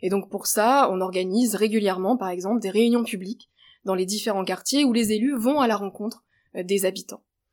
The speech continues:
Euh, le deuxième échelon, c'est celui de la consultation des habitants. Donc là, on va demander les avis, euh, sur différents projets. Euh, des projets d'aménagement urbain, des projets, euh, par exemple, de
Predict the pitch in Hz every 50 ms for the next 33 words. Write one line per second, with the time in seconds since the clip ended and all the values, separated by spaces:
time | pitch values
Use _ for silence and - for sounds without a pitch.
0 | _ _ _ _ - - _ _ _ 190 190 190 202 220 214 262 269 247 240 269
1 | 285 277 269 254 240 220 - - 240 220 - - - 285 339 - 277 226 - 233
2 | 220 226 277 254 214 202 196 196 - - 262 247 220 - - 233 208 196 196 190
3 | 180 - - 190 180 - - 190 175 175 170 170 - - - - 180 190 185 180
4 | - 254 285 285 226 214 208 220 214 208 202 196 190 202 226 262 277 254 220 226
5 | 214 202 190 196 185 185 196 247 311 - - _ _ - - - _ - 175 170
6 | - - - 214 226 247 247 196 180 180 180 196 220 240 226 - 226 202 208 220
7 | 233 240 254 240 240 - 208 202 180 180 185 - - _ _ _ _ _ _ _
8 | - - 175 185 185 190 - 202 196 214 220 202 214 202 208 208 202 202 196 196
9 | 202 202 202 196 196 196 196 202 208 233 262 285 285 285 220 190 185 - - -
10 | 190 185 185 190 196 202 214 208 190 185 180 185 185 185 185 185 190 190 202 196
11 | - 190 175 180 185 180 180 180 180 180